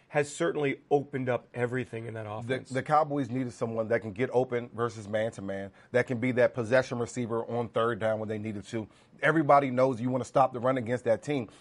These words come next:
Speaker 2: Amari Cooper has done a great job of making defenses respect the wide receiver position, and Dak Prescott with Amari Cooper has looked much more as a, as a competent quarterback in the N F L. This is a different Dallas team than we played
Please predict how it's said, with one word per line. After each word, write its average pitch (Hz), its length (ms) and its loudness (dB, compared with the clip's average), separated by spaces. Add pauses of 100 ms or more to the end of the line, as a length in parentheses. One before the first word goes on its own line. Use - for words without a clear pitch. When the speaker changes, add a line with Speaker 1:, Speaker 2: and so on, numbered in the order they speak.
Speaker 2:
Amari 127 340 4
Cooper 135 240 -2
has 120 140 2
done 120 180 0
a 113 40 -2
great 117 340 -2
job 120 340 4 (200)
of 123 80 0
making 123 320 0
defenses 123 400 -2
respect 120 600 -2
the 135 80 0
wide 127 300 4
receiver 127 340 -2
position, 117 540 -4 (260)
and 143 320 2
Dak 139 300 6
Prescott 127 460 4 (160)
with 185 200 4
Amari 127 320 4
Cooper 131 300 -2
has 117 180 2
looked 135 240 2
much 139 340 2
more 135 280 2 (220)
as 123 160 2
a, 123 100 2
as 123 260 2
a 110 100 -4
competent 147 600 2
quarterback 120 480 2
in 117 120 -8
the 117 120 -6
N 117 100 -2
F 107 160 -4
L. 123 240 6 (220)
This 143 180 2
is 151 80 0
a 135 80 4
different 139 440 0
Dallas 127 320 4
team 127 180 -4
than 120 80 -4
we 127 100 -4
played 123 380 0